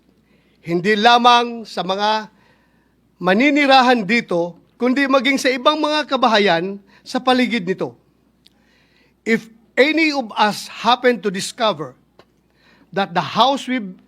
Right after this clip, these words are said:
we were living in was structurally unsound, we would likely scramble to have it retrofitted. We would probably file cases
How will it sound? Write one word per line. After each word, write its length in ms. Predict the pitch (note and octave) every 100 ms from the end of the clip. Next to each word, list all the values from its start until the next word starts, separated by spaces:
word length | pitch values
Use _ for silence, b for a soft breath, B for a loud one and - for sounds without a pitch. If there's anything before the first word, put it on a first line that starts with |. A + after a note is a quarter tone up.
| _
we 80 | A#3
were 160 | C4+ C4+
living 480 | B3 C4+ B3 C4+
in 400 | G#3 B3 D3 B2+ _ _ _ _ _ _ _
was 320 | G3+ C4 - A3
structurally 800 | - - C#4+ - C#4 B3+ B3 A#3
unsound, 640 | G#3 G3 A3 F#3+ F3 F3+ - _ _ b b b b
we 160 | F#3 C#4
would 240 | E4 E4+
likely 480 | A3+ C#4+ D4 C4 B3+
scramble 640 | - - A#3+ B3+ G3+ E3 -
to 80 | G3+
have 240 | F#3 G#3+ -
it 240 | A3 - -
retrofitted. 800 | G3+ A3 G3+ G3+ G3+ E3+ D#3 - _ _ _ _ _ _ _ _ _ _ b b b b
We 160 | F#3+ C4
would 400 | D4 D#4+ F#3+ B3
probably 560 | G#3+ C#4+ A#3 C4 C4+
file 480 | B3+ - A3 C4+ D4
cases 640 | - C4+ D#3 E3 D#3+ -